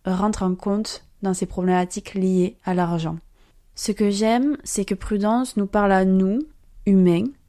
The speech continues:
elle nous fait déculpabiliser, nous illustre ses propos et nous donne des clés concrètes pour évoluer dans ce chemin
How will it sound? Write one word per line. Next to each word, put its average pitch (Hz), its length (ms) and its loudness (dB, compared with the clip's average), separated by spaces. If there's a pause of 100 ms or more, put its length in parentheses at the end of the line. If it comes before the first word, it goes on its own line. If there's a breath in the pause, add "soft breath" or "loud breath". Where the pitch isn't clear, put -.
(240)
elle 185 140 4
nous 185 80 4
fait 190 300 -2
déculpabiliser, 185 1200 -2 (480 soft breath)
nous 196 300 0
illustre 240 400 -2
ses 196 140 -4
propos 196 480 -4 (720 soft breath)
et 240 300 2
nous 208 160 0
donne 208 180 0
des 202 120 0
clés 208 200 -4
concrètes - 760 -4
pour 202 160 0
évoluer 180 540 0 (200)
dans 180 480 2 (180)
ce - 180 -4
chemin 196 520 0